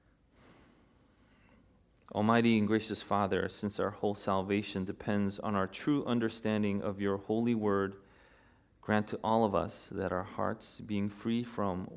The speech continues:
worldly things, may hear and understand your holy word with all diligence and faith, that we may rightly understand your gl-, gracious will, cherish it,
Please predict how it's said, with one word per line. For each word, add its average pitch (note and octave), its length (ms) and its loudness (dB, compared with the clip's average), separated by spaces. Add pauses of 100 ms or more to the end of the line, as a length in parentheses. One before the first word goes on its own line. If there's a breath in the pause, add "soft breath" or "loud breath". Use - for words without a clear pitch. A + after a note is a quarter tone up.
worldly A2 400 0
things, G2 640 -2 (580 soft breath)
may G2 160 -2
hear A#2+ 400 0
and G2+ 260 0
understand A2 800 0
your F#2 160 -2
holy A2+ 380 0
word G2 580 0
with G2+ 220 -2
all A2 200 2
diligence G#2+ 640 2
and G#2+ 100 -4
faith, - 520 -2 (720 soft breath)
that G#2 160 2
we A2+ 120 4
may A2 180 4
rightly A2+ 580 0
understand G#2 920 0
your G#2+ 440 2
gl-, A2+ 360 -2
gracious A#2+ 560 2
will, F2+ 300 -6 (580 soft breath)
cherish C3+ 500 0
it, - 280 0